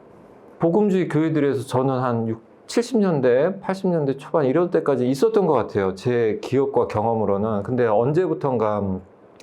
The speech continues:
뭐, 뭐 특히 이제 대형 교회가 한국 교회 어떤 그 교회의 이상적 모델이 되기 시작하면서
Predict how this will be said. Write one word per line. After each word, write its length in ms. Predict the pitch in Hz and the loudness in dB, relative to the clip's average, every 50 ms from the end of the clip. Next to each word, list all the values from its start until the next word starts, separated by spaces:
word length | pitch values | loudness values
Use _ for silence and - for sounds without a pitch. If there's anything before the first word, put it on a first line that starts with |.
| - - | -6 -4
뭐, 200 | 113 110 104 - - 127 123 - | -4 -4 -4 -6 -10 -14 -12 -6
뭐 200 | - 127 110 110 - | -4 -2 -2 -2 -4
특히 240 | - - - 143 113 | -6 -2 -2 0 0
이제 100 | 101 101 | 0 -2
대형 380 | - 117 120 160 190 202 190 | -2 -2 0 0 0 0 0
교회가 600 | 190 160 147 127 120 - 113 107 104 104 101 98 - - - - - - - | 0 2 2 2 2 0 0 0 0 0 -2 -4 -6 -10 -20 -20 -20 -10 -6
한국 360 | - - - 196 190 190 190 190 | -4 -2 0 2 2 0 0 2
교회 140 | 143 131 | 2 2
어떤 580 | 117 104 104 - 117 110 104 107 104 104 104 104 - | 2 2 0 0 0 0 2 2 0 0 -2 -4 -2
그 260 | - 107 101 101 98 - | 0 0 0 0 0 0
교회의 600 | - 131 139 143 139 123 117 113 107 104 101 123 | 0 2 2 4 4 4 4 4 2 2 2 0
이상적 340 | 131 120 - 139 135 135 104 | -2 -2 -2 -2 -2 0 0
모델이 380 | 92 104 107 135 127 123 107 - | 0 0 0 0 0 0 -2 -4
되기 300 | - - - 90 120 120 | -4 -6 -6 -4 -6 -6
시작하면서 880 | 120 - - 190 190 - 170 151 127 113 107 - 156 151 113 - - | -6 -6 -6 -6 -4 -4 -4 -2 -2 -2 -2 0 0 0 0 -2 -4